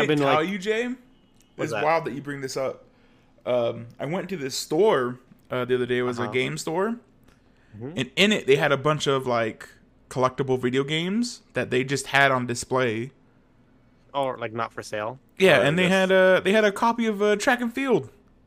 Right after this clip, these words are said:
Speaker 2: Or you're talking about Stadium Events?
Speaker 1: Stadium, no, was it Stadium Events? Yeah, Stadium Events, sorry.
Speaker 2: Wow.
Speaker 1: Yeah, Track and Field's another thing, right? It's
Speaker 2: Yeah.
Speaker 1: another game.
Speaker 2: That, I think that's what, that what's, that's what Stadium Events became, I think, is Track and Field.
Speaker 1: Oh, is
Speaker 2: I
Speaker 1: it?
Speaker 2: think.
Speaker 1: Okay.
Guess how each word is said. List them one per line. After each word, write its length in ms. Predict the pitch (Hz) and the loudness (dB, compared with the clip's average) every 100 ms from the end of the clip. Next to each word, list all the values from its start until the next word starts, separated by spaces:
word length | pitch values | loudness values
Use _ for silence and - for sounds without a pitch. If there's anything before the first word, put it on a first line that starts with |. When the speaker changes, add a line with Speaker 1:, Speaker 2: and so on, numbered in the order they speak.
| _ _ _ _ _ _ _ - | _ _ _ _ _ _ _ -8
Speaker 2:
Or 60 | 135 | -4
you're 40 | |
talking 140 | 127 123 | -2 -4
about 120 | 117 | -4
Stadium 300 | - 123 110 | -2 -2 -2
Events? 320 | 101 98 - | -2 -4 -2
Speaker 1:
Stadium, 320 | 214 214 185 135 | 4 4 2 -2
no, 200 | 127 120 | -4 -2
was 160 | 139 | -2
it 140 | 190 196 - _ | -2 -4 -10 _
Stadium 280 | - 196 214 | -4 -2 -2
Events? 220 | 226 247 175 | -4 -4 -2
Yeah, 100 | 123 | 2
Stadium 260 | 190 185 | 4 4
Events, 300 | 139 110 - | 2 -8 -12
sorry. 340 | - 117 101 120 - _ _ _ _ _ _ | -10 -8 -8 -12 -18 _ _ _ _ _ _
Speaker 2:
Wow. 480 | 123 117 131 107 98 _ _ - | -14 -10 -8 -8 -10 _ _ -10
Speaker 1:
Yeah, 140 | 120 | -8
Track 200 | 120 220 | -2 -2
and 60 | 254 | 2
Field's 180 | 220 160 | 0 2
another 220 | 139 127 | 0 0
thing, 200 | 123 120 | -2 -4
right? 260 | 123 143 - - _ _ _ _ - | -4 -6 -10 -20 _ _ _ _ -10
It's 60 | |
Speaker 2:
Yeah. 200 | 131 110 | -2 -2
Speaker 1:
another 200 | 107 113 | -2 -4
game. 220 | 117 117 113 | -8 -6 -2
Speaker 2:
That, 140 | 147 | -2
I 40 | |
think 180 | 147 190 | 0 0
that's 200 | 185 190 | 2 0
what, 160 | 202 190 - - _ | -2 -6 -8 -20 _
that 200 | - 143 - | -4 -4 -4
what's, 480 | 143 127 - - - _ _ _ - | -10 -10 -12 -20 -20 _ _ _ -8
that's 220 | 139 139 | -6 -4
what 200 | 151 - | -4 -6
Stadium 360 | - 147 139 131 | -6 -2 0 0
Events 260 | 117 123 - | -2 -4 -6
became, 520 | 117 - 123 104 98 | -14 -10 -6 -6 -8
I 60 | 101 | -14
think, 240 | - 95 | -14 -14
is 100 | 98 | -14
Track 180 | - 101 | -14 -16
and 120 | 104 - | -16 -14
Field. 260 | 110 - - - | -14 -14 -14 0
Speaker 1:
Oh, 160 | 175 - | 0 2
is 180 | 143 143 | 0 2
Speaker 2:
I 40 | |
Speaker 1:
it? 100 | 170 | 2
Speaker 2:
think. 200 | 175 131 | 2 0
Speaker 1:
Okay. 160 | 90 | -4